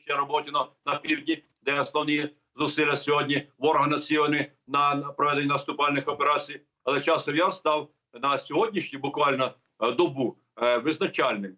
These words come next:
Туди кинуто в три рази більше військ, які були раніше. Вони намагаються заходити з різних боків. Ідуть атаки і авіаційні, і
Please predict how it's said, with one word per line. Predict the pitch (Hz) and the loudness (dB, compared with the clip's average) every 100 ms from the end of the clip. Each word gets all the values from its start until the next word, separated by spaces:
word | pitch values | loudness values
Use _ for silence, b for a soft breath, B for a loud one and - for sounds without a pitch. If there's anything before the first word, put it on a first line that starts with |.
| - | -6
Туди | 147 151 | -2 0
кинуто | 160 147 143 131 | 2 0 0 -4
в | |
три | - 165 | 0 2
рази | 135 139 151 | 2 2 0
більше | 143 165 131 135 | 0 0 0 -2
військ, | 127 151 - | 0 0 0
які | 131 156 | -4 -2
були | 143 131 131 | 0 2 2
раніше. | 127 139 147 185 196 _ _ _ | 0 -2 -2 -2 -4 _ _ _
Вони | 139 | -2
намагаються | 160 165 175 160 131 | 2 2 2 -2 -4
заходити | 147 175 175 131 | -2 0 -2 -4
з | 147 | -4
різних | 160 143 147 | -4 -2 0
боків. | 147 151 143 175 - _ _ - | 0 2 2 2 0 _ _ -4
Ідуть | 143 175 | 0 2
атаки | 151 156 147 156 | 2 0 0 0
і | 185 151 | 2 2
авіаційні, | 135 151 147 165 160 143 | 2 0 0 0 0 -2
і | 156 170 131 | -2 0 0